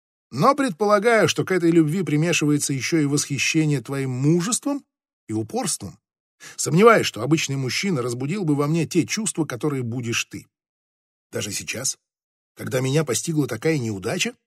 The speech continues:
«Хм, неудача?» — повторила она, указывая пальцем на какую-то точку впереди.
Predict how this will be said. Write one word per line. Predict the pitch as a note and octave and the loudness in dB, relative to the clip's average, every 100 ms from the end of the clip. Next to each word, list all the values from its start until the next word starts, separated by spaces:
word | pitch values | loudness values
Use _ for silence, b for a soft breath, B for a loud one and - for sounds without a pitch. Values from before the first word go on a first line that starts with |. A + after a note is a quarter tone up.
| _ _ - | _ _ 2
«Хм, | F3+ B B B | 2 B B B
неудача?» — | D3 E3+ D#3 A#2 C3 G#3 E4 - b b | 8 10 8 6 4 4 2 0 b b
повторила | C3+ E3 D#3 D3+ D#3 | 0 4 6 6 4
она, | F#3 E3 | 4 2
указывая | A#2+ D#3+ C3+ C#3 | 2 0 0 -2
пальцем | - E3 D3+ C3+ | 0 0 -2 -4
на | |
какую-то | B2+ B2+ D#3 C#3+ A#2+ | -6 0 2 2 0
точку | D#3 - A2+ | -2 -2 -8
впереди. | - C#3 C3 G2+ | -8 -6 -6 -8